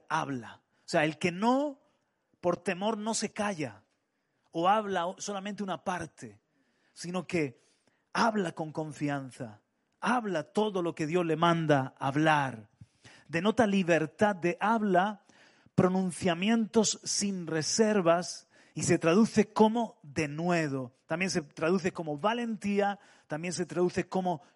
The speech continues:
confianza. Entonces, esa palabra, que a veces se traduce como, como valor o como valentía,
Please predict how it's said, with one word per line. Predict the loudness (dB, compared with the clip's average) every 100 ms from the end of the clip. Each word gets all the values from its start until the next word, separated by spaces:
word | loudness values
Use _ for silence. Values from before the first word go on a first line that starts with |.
| _
confianza. | -4 -4 -6 -14 -10 -6 -4 -4 -8 -12 -16 -6
Entonces, | -2 -2
esa | -2 0
palabra, | 4 6 4 4 0 -4 _ -20 _ _
que | -2
a | 0
veces | 0 -2
se |
traduce | -2 0 -2
como, | 0 0 2 0 -2
como | 0 0
valor | 2 2 4 2
o | 0
como | 0 0
valentía, | 2 2 0 -4 -2 -2